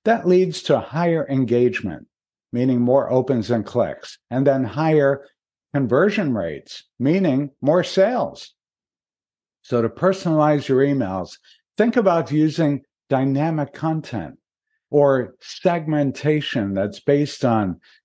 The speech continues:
customer behavior or demographics or preferences. Next, provide value. The most successful email campaigns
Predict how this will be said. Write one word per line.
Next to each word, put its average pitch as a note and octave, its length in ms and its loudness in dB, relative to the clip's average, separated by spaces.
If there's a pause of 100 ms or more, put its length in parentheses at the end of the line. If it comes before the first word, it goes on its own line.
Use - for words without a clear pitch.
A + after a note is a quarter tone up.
customer D3+ 580 0
behavior B2 880 0 (260)
or C3 480 2
demographics D3 1080 0 (340)
or C#3+ 300 4
preferences. - 1120 -6 (560)
Next, D3+ 480 0 (320)
provide F#3+ 440 2
value. C3 580 0 (360)
The C#3+ 80 2
most F3+ 580 0
successful F3+ 1300 -2
email D3+ 460 2
campaigns C3 1120 -4